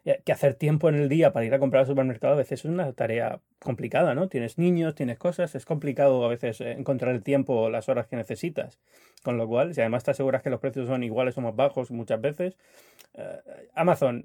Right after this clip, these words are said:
si-, sinceramente, o sea, yo creo que la tónica esta de los resultados de este trimestre van a ser, a partir de ahora, todos los, eh,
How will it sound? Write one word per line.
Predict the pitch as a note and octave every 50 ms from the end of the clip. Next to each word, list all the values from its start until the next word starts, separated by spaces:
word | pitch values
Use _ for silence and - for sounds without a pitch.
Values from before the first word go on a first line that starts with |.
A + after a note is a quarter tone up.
| - - C#3
si-, | - - -
sinceramente, | D3 - - - D3+ B2 - E3 D3+ D3 C#3+ C3 A#2+ C3 G#2 G#2+ -
o |
sea, | - - C#3 A#2+ A#2+ A#2+
yo | A#2+ B2+ B2 D#3 D3
creo | C#3+ E3+ E3
que | D#3 D3+
la | D3 D3
tónica | - D#3+ D#3 F3 D#3 E3 D3 D3
esta | D#3+ - - D3
de | D#3
los | D#3 D3+ D3
resultados | D#3+ D3+ - D3 - - D#3 C#3 D#3+ D3+ -
de | D#3
este | - - - D#3
trimestre | B2+ D3+ D3 B2+ D3 C#3+ C#3+ - E3+
van | C#3+ C3+ C3+
a | B2
ser, | - D3 C#3 - -
a | C#3
partir | - C3+ A2+ - D3 D3
de | D3 D#3 D3
ahora, | C#3 C#3+ D3+ D#3 E3+ E3+ - - - - _ _ _
todos | - D3 D3+ D#3 D#3+
los, | C#3+ C#3+ C#3 C3+ B2+ -
eh, | C#3 C3+ B2+ B2 B2 B2+